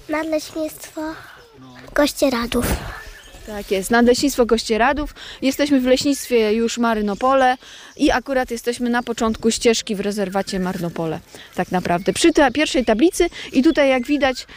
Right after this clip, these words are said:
Speaker 2: z tej małej mapki załączony i, y, pokazane jest dokładnie, że jesteśmy tutaj, czyli jak gdyby punkt pierwszy, zero i cały szlak, jak gdyby, którędy przebiega ta ścieżka i te oczywiście poszczególne numerki na,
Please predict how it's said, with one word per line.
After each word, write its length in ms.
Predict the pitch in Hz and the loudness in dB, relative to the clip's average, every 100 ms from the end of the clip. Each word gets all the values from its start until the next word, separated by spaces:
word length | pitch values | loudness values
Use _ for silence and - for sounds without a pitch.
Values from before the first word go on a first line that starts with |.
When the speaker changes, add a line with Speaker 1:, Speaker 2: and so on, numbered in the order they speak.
| - - | -18 -8
Speaker 2:
z 120 | - | 0
tej 160 | 240 | 2
małej 280 | 247 254 220 | 2 2 0
mapki 320 | 233 269 262 | -2 -4 -6
załączony 880 | 233 226 208 202 254 254 247 240 226 | -4 -4 -4 -4 -2 0 0 0 0
i, 100 | - 185 | -2 -4
y, 320 | 202 208 196 | 0 0 0
pokazane 580 | 208 - 202 214 214 202 | -6 -6 -6 -4 -2 0
jest 120 | 190 | -2
dokładnie, 360 | 208 226 208 196 | -2 0 0 0
że 60 | 190 | -4
jesteśmy 400 | - 190 180 180 | -6 -8 -6 -2
tutaj, 360 | 254 311 269 | 0 2 2
czyli 380 | - 233 214 202 | 0 -2 -2 0
jak 140 | 202 | 0
gdyby 220 | 196 202 202 | 0 0 2
punkt 300 | 233 220 - | 0 0 0
pierwszy, 400 | 233 208 - 175 | 0 0 -4 0
zero 340 | 220 269 302 - _ - - - - | 2 4 2 0 _ -20 -20 -20 -4
i 200 | 339 349 349 _ _ - - | 4 4 4 _ _ -18 -4
cały 340 | 202 277 262 | -2 2 0
szlak, 300 | - 226 226 | 0 -2 -2
jak 120 | 220 190 | -4 -2
gdyby, 400 | 208 190 196 196 - - - - - | -2 -2 -2 -4 -10 -20 -20 -20 -20
którędy 440 | - 233 214 214 220 | -4 0 2 2 0
przebiega 380 | 254 220 220 | 2 2 2
ta 120 | 208 202 | 0 -2
ścieżka 400 | - 339 - 262 | -2 0 2 2
i 120 | 269 | 4
te 140 | 294 | 4
oczywiście 380 | 294 - 269 285 | 2 0 -2 -2
poszczególne 520 | 285 277 262 277 277 | -4 -4 -4 0 2
numerki 380 | 262 262 277 262 | 4 2 0 -2
na, 240 | 240 233 | -2 -2